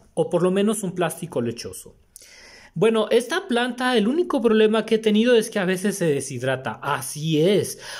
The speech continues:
Otro gran mito de las suculentas es que apenas ocupan agua, y la realidad es que no. Hay algunas que les gusta bastante, y esta es una de ellas. El Anacanceros,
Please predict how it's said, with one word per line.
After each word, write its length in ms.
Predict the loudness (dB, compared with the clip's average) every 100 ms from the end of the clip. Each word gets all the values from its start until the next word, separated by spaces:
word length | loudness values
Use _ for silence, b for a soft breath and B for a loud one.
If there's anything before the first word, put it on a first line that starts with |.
| B
Otro 300 | -4 -2 -2
gran 260 | 0 0
mito 220 | -2 0 2
de 80 |
las 140 | 2 -2
suculentas 560 | -6 0 0 0 -2
es 120 | -6 -6
que 80 |
apenas 460 | -10 -2 0 0 -2
ocupan 400 | -2 -2 -2 -4
agua, 300 | -2 -2 -2
y 80 | -2
la 140 | -2
realidad 360 | 0 0 0 0
es 140 | -2
que 140 | -6 -6
no. 280 | -6 -8 -14 B B B
Hay 160 | -4 0
algunas 540 | 0 2 2 2 -2
que 80 | -4
les 180 | -4 -4
gusta 300 | -4 -2 -2
bastante, 560 | -2 -4 -6 -6 -6 -6
y 220 | 0 0
esta 280 | 2 -2 -2
es 140 | -2
una 180 | -2 0
de 140 | 0
ellas. 340 | 0 0 -4 -6
El 160 | -6
Anacanceros, 840 | -4 -4 -6 -8 -2 0 2 0